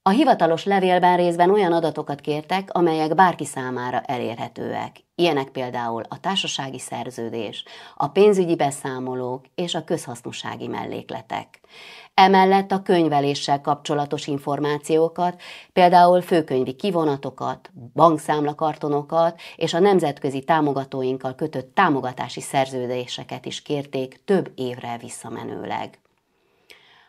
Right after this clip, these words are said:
A hivatalnak küldött válaszunkban jogi érvekkel cáfoltuk, hogy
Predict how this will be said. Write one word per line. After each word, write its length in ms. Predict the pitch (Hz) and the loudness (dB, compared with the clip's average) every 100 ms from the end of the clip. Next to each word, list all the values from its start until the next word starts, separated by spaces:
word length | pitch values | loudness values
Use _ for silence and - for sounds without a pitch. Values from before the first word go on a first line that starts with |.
| _ - | _ -2
A 80 | |
hivatalnak 680 | 202 285 254 226 202 190 190 | 4 8 8 8 6 6 4
küldött 340 | 190 226 196 196 | 4 4 4 6
válaszunkban 680 | 208 202 196 196 196 190 | 6 6 2 4 6 6
jogi 360 | 196 208 175 - | 8 8 6 2
érvekkel 520 | 175 160 147 151 143 | 2 2 -2 -2 -4
cáfoltuk, 760 | 143 147 147 151 151 151 170 - | 2 0 2 -2 -2 -2 -6 -4
hogy 340 | 165 151 151 | -2 -2 -4